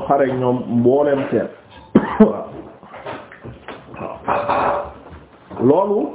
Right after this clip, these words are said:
mooy li nga xam ne moom lay wax. Am na nag lenn ci boroom xam-xam yi yoo doon wax ne rahmatullah alayhi kan daan faradaal, hmm,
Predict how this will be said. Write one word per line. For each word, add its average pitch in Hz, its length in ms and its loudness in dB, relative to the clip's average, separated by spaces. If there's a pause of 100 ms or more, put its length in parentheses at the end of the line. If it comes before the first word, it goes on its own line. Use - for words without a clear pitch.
(480)
mooy 131 240 4
li 151 80 2
nga 165 160 2
xam 139 180 0
ne 139 80 2 (1500)
moom 135 300 4
lay 123 120 2
wax. 101 140 -2 (240)
Am 311 160 0
na 202 80 2
nag 190 160 0
lenn 175 280 2
ci 165 80 2
boroom 160 280 2
xam-xam 151 380 0
yi 139 140 -2 (1400)
yoo 151 440 4
doon 156 220 4
wax 156 180 0
ne 143 100 0
rahmatullah 143 580 0
alayhi 131 460 0 (720)
kan 147 240 0 (320)
daan 139 280 2
faradaal, 147 480 2 (500)
hmm, 131 260 0